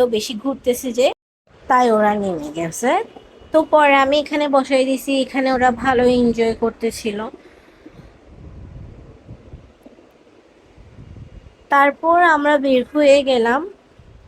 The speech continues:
ছোটটা যাচ্ছে বাবার হাত ধরে, বড়টা তো আমার সাথেই থাকবে, কেন ও আমাকে ছাড়া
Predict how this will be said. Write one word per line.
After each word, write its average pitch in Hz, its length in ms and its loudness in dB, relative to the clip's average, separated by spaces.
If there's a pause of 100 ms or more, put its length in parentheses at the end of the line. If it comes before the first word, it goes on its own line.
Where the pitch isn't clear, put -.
(300)
ছোটটা 262 500 2
যাচ্ছে 254 260 2 (140)
বাবার 226 360 2
হাত 233 140 -2 (140)
ধরে, 226 220 -2 (840)
বড়টা 240 440 2
তো 247 140 2
আমার 233 280 -2
সাথেই 233 360 -2
থাকবে, 202 280 -2 (640)
কেন 220 160 -2 (140)
ও - 20 2 (100)
আমাকে 202 280 -8
ছাড়া 220 180 -4